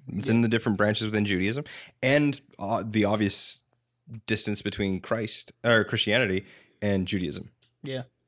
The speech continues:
Speaker 1: What is the
Speaker 2: Largely
Speaker 1: function?
Speaker 2: because of the Midrash and the Talmud solidifying a hermeneutic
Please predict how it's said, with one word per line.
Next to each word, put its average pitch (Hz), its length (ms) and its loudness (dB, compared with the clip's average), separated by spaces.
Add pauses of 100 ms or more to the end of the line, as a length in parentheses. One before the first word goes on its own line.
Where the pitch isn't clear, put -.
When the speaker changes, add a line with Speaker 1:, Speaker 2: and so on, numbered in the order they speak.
(360)
Speaker 1:
What 101 140 0
is 101 80 0
the 170 60 2
Speaker 2:
Largely 165 160 8
Speaker 1:
function? 143 160 4
Speaker 2:
because 139 180 -2
of 135 80 -4
the 135 80 2
Midrash 123 400 2
and 120 80 -4
the 117 60 -4
Talmud 120 420 -2
solidifying 135 720 2
a 117 40 2
hermeneutic 117 580 2